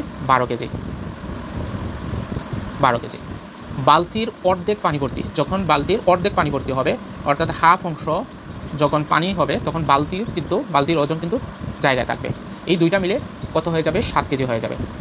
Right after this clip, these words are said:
সাত কেজি। এখন আমরা একটু বিয়োগ করে দিব। বিয়োগ করে দিলে যে জিনিসটা হবে, বিয়োগ করে দিলে বালতি দুইটা কাটা পড়বে। তাহলে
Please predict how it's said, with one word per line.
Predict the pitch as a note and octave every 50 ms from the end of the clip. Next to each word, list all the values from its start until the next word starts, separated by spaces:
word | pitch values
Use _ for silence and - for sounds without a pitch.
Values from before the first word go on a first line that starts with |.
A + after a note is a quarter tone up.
| - - - - - - - - - - - - -
সাত | C3 B2 - B2
কেজি। | A2+ - - - - - - -
এখন | D#3+ F#3 F3+
আমরা | E3 E3+ E3
একটু | F3+ F3 C#3+
বিয়োগ | D3+ D3 -
করে | D3 C3+ B2
দিব। | B2 D3+ A3+ - - - - - - - - - - D3
বিয়োগ | C#3+ F#3 F#3+ - F#3+
করে | F3 F#3 F#3+
দিলে | F#3+ F#3 D#3+
যে | D3+ D3
জিনিসটা | C#3 D#3+ - - F3 D#3
হবে, | C3 C#3+ D#3+ - - - - - - - - - - - - - - - - - - - - - - - - - - - - -
বিয়োগ | D3 D3+ F3 - E3+
করে | D#3+ D#3 C#3
দিলে | C#3 D#3+ A#3 - - - - - - - - - - - - - - - - - E3 C3+
বালতি | - C#3 C#3 - - F3+ D3+
দুইটা | D3 D#3+ D#3 D#3+
কাটা | D3 D#3 D3 D3+
পড়বে। | D#3 E3+ A3+ D4+ - - - - - - - - - - -
তাহলে | C#3 D3 D3